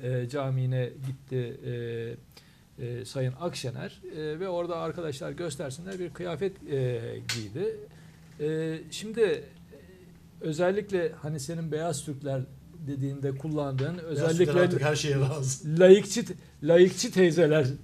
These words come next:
Speaker 1: denilen, e, mesela gerçekten
Speaker 2: O lafa, e,
Speaker 1: o
Speaker 2: çok
Speaker 1: da, o
Speaker 2: kızarlar
Speaker 1: da
Speaker 2: ama tırnak içinde
Speaker 1: e,
Speaker 2: diyorsun
Speaker 1: hep
Speaker 2: tabii.
Speaker 1: tırnak içinde söylüyorum bunları ama yani anlatmak için, e,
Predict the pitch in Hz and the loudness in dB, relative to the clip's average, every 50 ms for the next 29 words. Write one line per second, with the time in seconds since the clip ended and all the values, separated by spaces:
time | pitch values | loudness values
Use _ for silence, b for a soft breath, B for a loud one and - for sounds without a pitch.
0 | - - - 147 147 131 170 160 160 160 143 139 143 160 185 190 170 147 143 143 | -16 -18 -12 -8 -2 0 2 2 2 2 0 0 0 -2 -4 -6 -8 -6 -4 -2
1 | 143 143 147 165 151 - 156 143 139 147 151 151 147 139 151 170 170 165 127 156 | -2 -2 -2 -2 -4 -2 -2 -2 -2 0 0 0 -2 -2 0 0 0 0 0 0
2 | 156 131 156 165 170 165 156 156 - 139 147 156 156 156 156 151 151 - - - | 2 2 4 4 4 4 2 2 0 2 2 4 6 6 6 6 4 2 2 2
3 | 170 175 180 170 160 165 170 160 156 147 147 151 180 175 151 135 190 151 147 - | 4 4 4 2 4 4 4 4 6 6 4 4 4 4 4 4 2 2 2 0
4 | 170 170 180 175 135 131 131 143 156 156 143 135 - 135 135 131 - - 208 220 | 0 2 2 2 2 0 0 2 2 4 4 4 4 4 4 2 4 4 6 6
5 | - 127 - 175 170 175 170 139 139 131 139 147 143 135 135 156 151 143 147 143 | 6 4 2 2 4 4 2 0 0 -2 -2 -2 -2 -2 0 -2 0 0 0 0
6 | 147 147 151 160 202 254 277 226 185 156 147 190 208 196 190 190 185 180 190 202 | 0 -2 -4 -2 2 4 4 4 6 4 4 4 6 6 4 4 2 2 4 4
7 | 202 185 - 214 214 - - 151 131 - 202 226 233 B B B B B B B | 4 4 4 2 0 0 0 -2 -2 -2 -2 -2 -4 B B B B B B B
8 | - - | -4 2